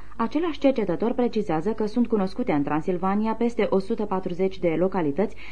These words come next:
unde s-au găsit așezări, cimitire și materiale izolate de tip laten, se scrie L A, spațiu, T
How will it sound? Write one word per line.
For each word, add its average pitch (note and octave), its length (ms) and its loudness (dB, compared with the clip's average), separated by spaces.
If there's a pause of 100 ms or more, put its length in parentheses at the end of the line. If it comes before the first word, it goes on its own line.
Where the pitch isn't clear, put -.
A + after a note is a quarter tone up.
(120)
unde C4 200 6
s-au B3+ 200 0
găsit A#3 300 -2
așezări, G#3 460 0
cimitire G#3 500 0
și D#3+ 200 -2
materiale D#3+ 580 2
izolate D#3+ 540 0
de E3+ 140 2
tip G#3 240 0 (320)
laten, F#3 560 4 (160)
se - 100 -4
scrie G3 360 4
L G#3+ 260 6
A, G3+ 380 2
spațiu, G3 480 0
T - 240 -4